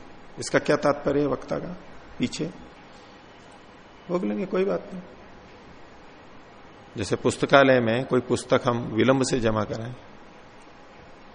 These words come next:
एक दिन विलंब से हुआ तो उसका दंड है। आजकल जितना भी होगा, पहले कभी पच्चीस पैसे, दस पैसे हुआ करता था, अब पांच रुपए होगा, दस रुपए होगा, एक रुपया होगा।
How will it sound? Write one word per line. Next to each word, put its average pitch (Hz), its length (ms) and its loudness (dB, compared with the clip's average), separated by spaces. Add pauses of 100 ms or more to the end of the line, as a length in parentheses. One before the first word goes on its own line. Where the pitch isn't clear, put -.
(800)
एक 113 180 6
दिन 120 160 4
विलंब 110 280 4 (100)
से 120 80 2
हुआ 101 240 2 (760)
तो 110 80 -2
उसका 113 280 -2 (640)
दंड 127 280 -2
है। 127 360 -8
आजकल 127 300 -2
जितना 131 320 0
भी 151 120 2
होगा, 151 260 2
पहले 127 300 4
कभी 117 180 2
पच्चीस - 400 -2
पैसे, 127 280 0
दस 113 200 0
पैसे 127 240 0
हुआ 113 220 2
करता 110 320 -6
था, - 220 -16 (420)
अब 117 80 -6
पांच 113 400 0
रुपए 120 200 0
होगा, 131 240 0
दस 123 240 -2
रुपए 131 180 -2
होगा, 139 240 -2
एक 123 220 0
रुपया 131 260 0
होगा। 123 200 -2